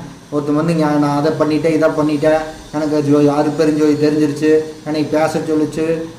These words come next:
உட்கார சொல்லுச்சு", இதெல்லாம் வந்து எவன் வேணா சொல்லலாம். எனக்கு நானே சொல்லிக்கலாம்,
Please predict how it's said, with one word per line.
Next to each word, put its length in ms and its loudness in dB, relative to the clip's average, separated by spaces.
உட்கார 300 2
சொல்லுச்சு", 640 0
இதெல்லாம் 640 2
வந்து 320 0
எவன் 320 0
வேணா 200 -2
சொல்லலாம். 300 -4
எனக்கு 280 -4
நானே 220 0
சொல்லிக்கலாம், 480 0